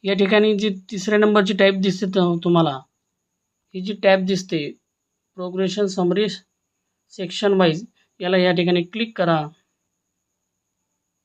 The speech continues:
यानंतर हे सर्व आपलं प्रो-, प्रमोशनचं काम संपलेलं आहे, परंतु काही विद्यार्थी शाळा सोडून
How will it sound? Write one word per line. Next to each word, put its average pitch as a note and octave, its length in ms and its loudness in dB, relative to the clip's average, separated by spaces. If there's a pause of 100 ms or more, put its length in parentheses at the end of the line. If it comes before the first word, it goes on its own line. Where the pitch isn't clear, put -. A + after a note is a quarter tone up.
(2500)
यानंतर G#3+ 500 0 (840)
हे G#3+ 80 -6
सर्व A#3 220 2
आपलं A#3 220 2
प्रो-, - 580 -14
प्रमोशनचं A3+ 520 -4
काम A#3 200 4
संपलेलं A3+ 500 2
आहे, F3 220 0
परंतु G3 340 -10
काही G#3 220 0
विद्यार्थी G#3+ 480 -4
शाळा F#3+ 320 4
सोडून G#3+ 380 -4